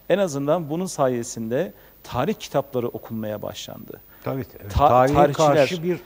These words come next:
Speaker 2: merak oluştu.
Speaker 1: O zaman, e,
Speaker 2: Tabii.
Speaker 1: biz tarihçiler, tarih
Speaker 2: Yani,
Speaker 1: anlatımıyla ilgili,
Speaker 2: yani.
Speaker 1: e, yöntemlerimizi değiştirmemiz lazım.
Speaker 2: Kesinlikle,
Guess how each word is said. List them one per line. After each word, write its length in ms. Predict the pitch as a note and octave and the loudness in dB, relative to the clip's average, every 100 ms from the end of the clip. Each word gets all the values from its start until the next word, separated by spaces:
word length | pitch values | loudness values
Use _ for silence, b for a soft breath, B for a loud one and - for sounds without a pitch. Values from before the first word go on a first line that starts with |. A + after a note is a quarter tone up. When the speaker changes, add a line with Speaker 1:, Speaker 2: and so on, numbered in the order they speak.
| B B B | B B B
Speaker 2:
merak 420 | B2 D3 E3+ - | 4 8 8 6
oluştu. 320 | B2 F#2 F2+ | -2 -2 2
Speaker 1:
O 40 | F#3+ | 2
zaman, 300 | B3+ C#4+ F3+ | 4 4 4
e, 300 | - - C#3+ | 2 -2 2
Speaker 2:
Tabii. 240 | D3 B2+ | 2 0
Speaker 1:
biz 180 | B3 - | -4 -6
tarihçiler, 840 | - A3+ C4+ G#3+ - D3 A#2+ D#3+ - - - | 4 4 6 0 -4 -4 -4 -6 -14 -4 2
tarih 240 | F3 G3 | 4 4
Speaker 2:
Yani, 100 | C#4 | 2
Speaker 1:
anlatımıyla 760 | A3+ G3 A2+ G2 D3 B2+ A2+ A2+ | 0 2 0 -2 -4 -2 -4 -4
ilgili, 480 | F#3 A2+ A2 B2+ G3+ - B B - | -4 -4 -2 -2 -4 -12 B B -6
Speaker 2:
yani. 120 | B2+ | -6
Speaker 1:
e, 40 | |
yöntemlerimizi 880 | A#2 D3+ G3 - G3+ G3+ G#3 G#3 A3 | 0 0 0 2 2 2 0 -2 0
değiştirmemiz 600 | D#3+ A#2+ - A2+ A2 G#2+ | 0 0 -4 -10 -10 -8
lazım. 120 | F#2+ | -4
Speaker 2:
Kesinlikle, 580 | A2 C3+ F3+ F3+ A#2 F2 | -2 2 0 -2 -4 -6